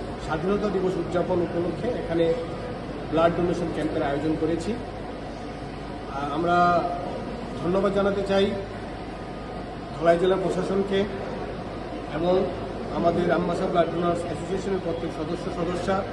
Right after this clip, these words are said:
এবং অন্যান্য যারা আছেন, যারা এই ব্লাড ডোনেশনের মতো মহৎ কাজে এগিয়ে এসছেন এবং আমাদেরকে এনকারেজ করছেন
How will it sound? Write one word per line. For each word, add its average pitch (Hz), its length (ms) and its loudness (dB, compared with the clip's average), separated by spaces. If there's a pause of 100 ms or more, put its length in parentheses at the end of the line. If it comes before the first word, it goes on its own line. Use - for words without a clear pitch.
(260)
এবং 165 160 -2 (120)
অন্যান্য 202 300 4 (100)
যারা 180 180 4
আছেন, 185 320 2 (680)
যারা 165 260 6
এই 165 140 6
ব্লাড 165 260 4
ডোনেশনের 185 480 2
মতো 190 160 0
মহৎ 170 360 0
কাজে 170 260 2 (560)
এগিয়ে 180 360 6
এসছেন - 300 0 (560)
এবং 175 200 4 (300)
আমাদেরকে 170 480 0 (460)
এনকারেজ 202 460 2
করছেন 175 320 0